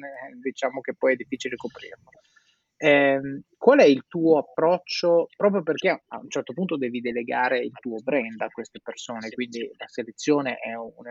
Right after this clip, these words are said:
è un aspetto fondamentale. L'altro aspetto fondamentale è la mia seconda domanda che mi sono scritto e che ti faccio dopo.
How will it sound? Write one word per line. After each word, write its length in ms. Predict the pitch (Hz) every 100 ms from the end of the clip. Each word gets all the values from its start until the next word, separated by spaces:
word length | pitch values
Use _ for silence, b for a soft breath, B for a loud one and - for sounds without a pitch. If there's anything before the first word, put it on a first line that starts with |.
| 120
è 80 | 131
un 60 | 123
aspetto 320 | - 139 131
fondamentale. 560 | 139 127 131 165 147 -
L'altro 260 | 143 156 160
aspetto 300 | - 147 147
fondamentale 500 | 151 147 147 175 139
è 20 |
la 120 | 127
mia 120 | 127
seconda 400 | - 131 131 123
domanda 380 | 131 156 123 120
che 120 | 117
mi 80 | 117
sono 180 | - 135
scritto 320 | - 160 160
e 40 | 135
che 100 | 123
ti 80 |
faccio 280 | 117 120 -
dopo. 360 | 120 113 -